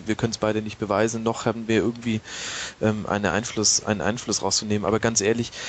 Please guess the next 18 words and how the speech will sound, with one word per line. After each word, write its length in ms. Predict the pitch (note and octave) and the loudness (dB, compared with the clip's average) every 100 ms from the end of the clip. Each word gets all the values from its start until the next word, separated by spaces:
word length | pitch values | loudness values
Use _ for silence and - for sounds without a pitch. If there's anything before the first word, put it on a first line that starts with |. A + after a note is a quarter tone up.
| - | -4
äh, 140 | - A#2 | 0 0
guck 240 | E3 F3 | 0 2
dir 80 | C#3 | 2
die 140 | A#2+ | 2
Topspiele 640 | A2+ C3+ - - B2 A#2 G2+ | 2 2 2 0 0 2 2
an 240 | F#2 D#3 | 2 0
oder 160 | D3+ B2 | 0 -2
guck 240 | - - | 0 0
dir 120 | - A#2 | 0 2
generell 440 | A#2+ A2+ A#2 C3+ | 2 2 4 4
die 160 | C3 - | 2 0
Einzelspiele 720 | G#2+ C#3+ C#3 - C#3 C3 F2 | 0 -2 -2 -2 0 0 0
an, 120 | A#2+ | 0
die 100 | A#2 | -4
Freitagsspiele 960 | - G#2 B2 C3+ - - B2+ B2+ B2 B2 - - - - - | 0 0 2 0 -2 -4 -2 2 2 2 -4 -14 -12 -14 -8
und 200 | A#2 A2 | -4 0
die 140 | A2+ G#2 | 2 2
Samstagabendspiele. 1300 | A2 B2 - A2 - G2+ B2+ - - A#2+ A#2+ A#2+ | 2 0 0 0 0 0 0 -6 -4 0 4 2